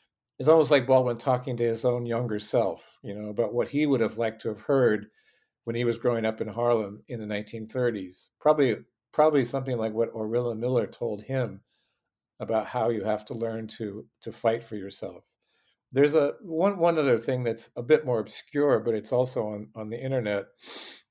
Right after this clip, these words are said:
about black, uh, youth culture in nineteen sixty, I think, three again. It's called "Take This Hammer." It's a, it's a documentary film that Baldwin made where he,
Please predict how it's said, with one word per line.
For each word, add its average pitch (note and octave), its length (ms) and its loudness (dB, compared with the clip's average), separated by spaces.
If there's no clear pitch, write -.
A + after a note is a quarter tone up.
about C3 420 6
black, C3 320 2
uh, B2 260 6
youth C#3 240 0
culture G#2+ 640 0
in B2 140 -4
nineteen C3+ 360 -4
sixty, A2+ 760 -6
I A#2 60 -8
think, D3 260 -8
three C3 300 -2
again. A2+ 480 -4
It's - 80 -20
called C3 220 4
"Take D#3 260 0
This B2 160 -4
Hammer." C3 600 -4
It's A2+ 300 -2
a, A2 280 2
it's B2 160 -4
a B2+ 60 0
documentary B2+ 680 2
film A2 380 -2
that A2+ 160 -6
Baldwin A#2 420 2
made A2 380 0
where C3 240 0
he, C3+ 120 -6